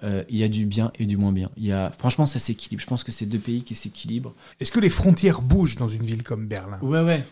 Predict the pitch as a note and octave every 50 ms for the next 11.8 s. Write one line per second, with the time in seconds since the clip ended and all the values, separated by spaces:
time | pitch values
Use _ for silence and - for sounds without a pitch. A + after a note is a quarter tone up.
0 | _ _ B2 A2 G#2 B2+ A#2+ - - C#3 C#3+ D3+ D#3+ F3 F#3 - - - - -
1 | A#2+ A2+ A2+ A2 A2 A2+ A2 A2+ A2+ A2+ A2+ A2+ A2+ A2+ A2+ A2+ - - D3 C#3
2 | D3+ E3 E3+ - - - F#3+ F3 D3+ E3+ E3 D#3+ F3 F#3 F3 E3 C#3+ C#3 C#3 D3
3 | C#3+ D3 D3+ - - - G#3+ F3+ D3+ B2 - - C#3+ C3+ B2+ A#2+ - D#3 E3 E3
4 | D#3 E3+ G3 G#3+ A3 G#3+ G#3 F3 C#3+ - - - D3+ D3 C3+ - - - - -
5 | - - - A3 A3+ G3+ E3 C#3 C#3 C3+ C3 D#3+ D#3+ - - D#3+ D3+ - - -
6 | G#3 A3+ A3 F#3+ C#3 A2+ - - - - - - - - C#3+ D3 D3 C#3+ D#3 D#3
7 | E3+ E3+ E3 E3+ E3 - - E3+ D#3+ E3 D#3+ - F3+ F3+ F3+ D3 C#3 B2 - -
8 | C3+ B2+ A#2+ - _ - C#3+ C#3 C3+ D3 D3 C#3+ C#3 C#3 C3+ B2+ A#2 A#2+ C#3 C#3
9 | D3 D3 C#3+ C3+ C#3 - C#3+ C#3+ D3 D3 D3+ D3+ D3 C3 A#2+ A#2+ A#2+ A#2 A#2 -
10 | - _ _ A2+ A2+ A2+ A2+ - - _ _ _ _ _ _ _ _ _ _ E2+
11 | E2 F2+ - - _ _ _ - C3+ C#3 - - G3 G3 G3 G3